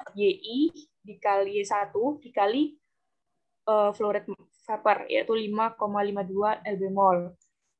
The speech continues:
Begitu juga buat yang komponen dua, Y dua dikali,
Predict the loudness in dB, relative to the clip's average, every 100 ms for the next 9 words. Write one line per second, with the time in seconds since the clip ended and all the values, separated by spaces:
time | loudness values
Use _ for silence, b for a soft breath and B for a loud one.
0 | -6 -4 -2 0 2 2 0 0 -4 -2
1 | -4 -2 -4 -4 2 4 6 4 0 _
2 | -6 -4 0 2 2 0 -2 -2 -2 -4
3 | -8